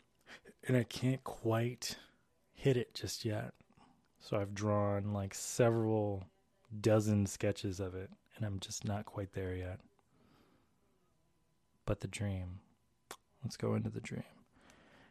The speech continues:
So I'm, I'm sitting in this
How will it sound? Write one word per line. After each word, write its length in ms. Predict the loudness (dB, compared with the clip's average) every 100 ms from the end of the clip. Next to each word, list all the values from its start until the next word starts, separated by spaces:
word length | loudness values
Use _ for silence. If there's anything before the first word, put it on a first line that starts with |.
| _
So 680 | -10 -4 2 6 6 4 2 -4 _ _ _ _ _ _ _ _ _ _ _ _
I'm, 600 | -2 2 4 2 0 -2 -8 _ _ _ _ _ -4
I'm 100 | -2
sitting 640 | 0 2 4 6 6 4 0 _ -2
in 260 | 2 4
this 460 | 4 0 -4 -8 -12